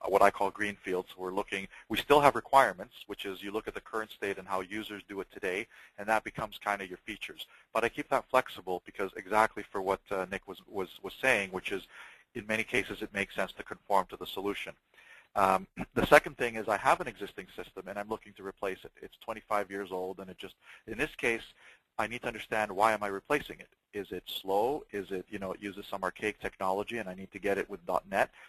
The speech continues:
But why do I need to do that? Oh, because I'm interfacing with the rest of my systems, which are dot net. Then you now have a set of core and very important business needs. Uh, we were looking, for example, for a tool that had to, um,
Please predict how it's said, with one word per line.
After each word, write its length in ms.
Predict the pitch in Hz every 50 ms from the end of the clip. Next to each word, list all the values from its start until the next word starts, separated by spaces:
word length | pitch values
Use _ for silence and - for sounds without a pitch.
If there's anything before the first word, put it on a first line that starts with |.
| - _ _ _ _
But 120 | - 104 95
why 160 | 101 104 107
do 120 | 104 104
I 60 | 107
need 140 | 104 104 101 -
to 140 | _ - 123
do 60 | 131
that? 160 | 110 98 87 -
Oh, 220 | - 123 120 101 87
because 240 | - - - 104 -
I'm 80 | 98 95
interfacing 640 | - 127 127 - 123 - - 101 98 - - 98
with 140 | 95 95 -
the 100 | - 95
rest 200 | 92 117 127 - -
of 80 | 107 95
my 140 | 101 98
systems, 400 | 95 - 101 92 - - 92 92
which 200 | 90 92 90 -
are 80 | 92 90
dot 220 | 87 92 92 92 - -
net. 160 | 120 104 - - - - - - - - _ _ _ _ 98
Then 240 | 156 139 151 156 - -
you 200 | 123 113 113 113
now 220 | 107 120 120 120 113
have 180 | 120 110 101
a 60 | 104 101 -
set 160 | - 113 110 107
of 160 | 95 - _
core 460 | - - 120 120 120 120 120 120 117 -
and 120 | 107 95
very 200 | 92 113 117 113
important 480 | 110 110 - - 107 104 - 101 98 -
business 320 | 113 110 98 - 101 95 -
needs. 340 | 101 104 123 131 117 95 87 _ _ - - - _ _ - - - - _ -
Uh, 200 | 98 98 98 98
we 100 | 98 110
were 140 | 117 117 117
looking, 220 | 113 117 - 117 110
for 80 | - 110
example, 420 | 101 - 107 104 104 101 - 104 - -
for 100 | 101 98
a 60 | 92
tool 320 | - - - 160 151 120
that 140 | 95 92 90
had 180 | 113 101 95 -
to, 80 | 110 104 - _ _ _ _ - - - -
um, 340 | 107 95 92 92 92 92 90